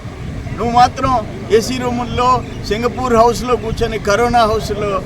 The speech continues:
నువ్వు ఎంజాయ్ చేస్తుంటే ఎవడప్ప సొత్తు ఇది? తొంభై ఆరులో చంద్రబాబు నాయుడు గారు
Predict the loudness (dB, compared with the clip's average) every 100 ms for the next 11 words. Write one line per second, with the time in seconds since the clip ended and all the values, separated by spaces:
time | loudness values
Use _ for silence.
0 | -6 -10 -10 -6 -2 -2 0 2 4 4
1 | 2 0 -4 -4 -4 -6 -6 -8 -10 -10
2 | -10 -12 -12 -12 -12 -10 -8 -4 0 4
3 | 2 2 0 0 0 -4 2 2 0 -8
4 | -12 -6 -6 -2 2 4 6 4 2 -2
5 | -4 -4 -8 -6 -4 -4 -2 -2 0 2
6 | 2 0